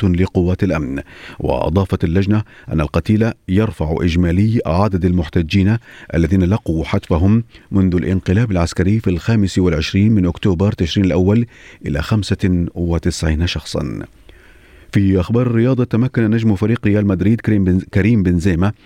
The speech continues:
من معادلة زميله السابق ونجم مانشستر يونايتد كريستيانو رونالدو بعدما سجل هدفاً في مباراة الأيام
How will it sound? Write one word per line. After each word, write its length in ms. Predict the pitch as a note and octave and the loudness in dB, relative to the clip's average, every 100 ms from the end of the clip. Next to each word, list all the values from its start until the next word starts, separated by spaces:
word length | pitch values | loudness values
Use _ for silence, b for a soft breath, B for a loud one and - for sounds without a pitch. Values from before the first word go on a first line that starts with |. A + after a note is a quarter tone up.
| b F#2+ | b 0
من 120 | F#2 | 2
معادلة 760 | F2 E2 F2 A2+ A2+ - A2+ - B B B | 2 2 0 0 -2 2 0 0 B B B
زميله 480 | F2+ F#2+ G2+ G#2+ G2+ | 0 2 2 2 0
السابق 480 | A2 E2 C#2+ D2+ E2 | 0 -2 -4 -4 0
ونجم 320 | F2 G#2 F#2+ | 2 2 2
مانشستر 560 | F2 F#2+ - A2+ F#2+ E2 | 2 0 -2 -2 -2 0
يونايتد 440 | F#2+ G#2+ B2+ A2+ B B B - | 0 0 -2 -4 B B B -2
كريستيانو 560 | G#2 - A#2+ A2+ E2+ D2+ | -2 0 0 2 0 0
رونالدو 460 | G#2 G2 E2+ A2 - b F2+ | 0 0 2 0 -2 b 0
بعدما 400 | F2+ F#2 A2 G2 | 0 2 0 0
سجل 340 | A2 G2 F#2 | -2 0 0
هدفاً 580 | E2+ G#2+ F2 G2+ A2+ A#2+ B B B B | 0 0 0 0 0 0 B B B B
في 360 | - F#2+ E2+ | 0 2 2
مباراة 480 | E2+ F2 F2+ F#2 A#2+ - | 0 2 2 2 0 0
الأيام 640 | F2+ F2+ F#2 A#2 C3 | 0 2 2 2 2